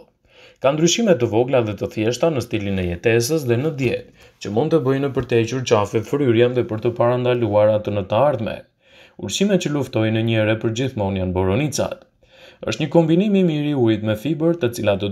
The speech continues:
dyja janë të përfshira në shëndetin e zorrëve. Boronicat janë në tetëdhjetë e pesë deri në nëntëdhjetë e pesë përqind ujë dhe përmbajnë katër gram fibër të tretshme për një filxhan. Fibrat e tretshme tërheqin ujin dhe ndihmojnë në lehtësimin e lëvizjeve të zorrëve,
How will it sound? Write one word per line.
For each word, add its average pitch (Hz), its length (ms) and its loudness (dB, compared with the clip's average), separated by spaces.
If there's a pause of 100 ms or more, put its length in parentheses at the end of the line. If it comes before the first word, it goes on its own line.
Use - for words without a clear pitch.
dyja 123 260 2
janë 101 280 0
të 95 120 -4
përfshira 120 460 0
në 107 100 0
shëndetin 101 480 -2
e 101 80 0
zorrëve. 123 380 0 (580)
Boronicat 95 560 0
janë 139 220 0
në - 100 -8
tetëdhjetë 147 460 0
e 131 100 -6
pesë 110 260 0
deri 110 200 0
në 110 80 -4
nëntëdhjetë 131 480 0
e 120 60 -8
pesë 113 220 -2
përqind 107 400 -2
ujë - 340 -2
dhe 98 120 -2
përmbajnë 101 480 2
katër 98 260 0
gram 107 240 0
fibër 147 300 0
të 156 140 2
tretshme 120 400 0 (340)
për 101 220 0
një 107 180 0
filxhan. 135 460 -2 (640)
Fibrat 151 400 2
e 104 80 -4
tretshme 113 480 0
tërheqin 101 480 -2
ujin 139 260 0
dhe 151 120 2
ndihmojnë 135 340 -4
në 123 80 0
lehtësimin 123 600 -2
e 113 100 0
lëvizjeve 110 500 0
të 101 160 -6
zorrëve, 113 380 4